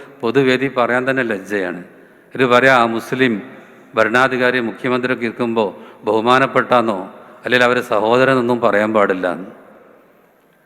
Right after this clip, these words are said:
ഇത്തരം ആൾക്കാർ ഇസ്ലാമിനെ പറ്റി എന്താ മനസ്സിലാക്കുക? അപ്പൊ ഇവര് കുറെ മതം പഠിച്ചത് കൊണ്ടും അറിഞ്ഞതല്ല, വിവരമില്ലാത്തത് കൊണ്ടാണ് അവർക്ക്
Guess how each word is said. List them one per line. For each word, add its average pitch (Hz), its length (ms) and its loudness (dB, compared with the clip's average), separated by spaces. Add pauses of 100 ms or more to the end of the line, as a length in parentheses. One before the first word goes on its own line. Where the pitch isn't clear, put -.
(460)
ഇത്തരം 170 360 4
ആൾക്കാർ 156 340 4
ഇസ്ലാമിനെ 156 460 2
പറ്റി 139 260 0
എന്താ 127 220 2
മനസ്സിലാക്കുക? 120 640 0 (1200)
അപ്പൊ 143 140 4
ഇവര് 170 240 6
കുറെ 165 240 6
മതം 147 560 2
പഠിച്ചത് 143 440 2
കൊണ്ടും 160 360 2
അറിഞ്ഞതല്ല, 131 440 2
വിവരമില്ലാത്തത് 117 920 2
കൊണ്ടാണ് 117 440 0
അവർക്ക് 101 500 -6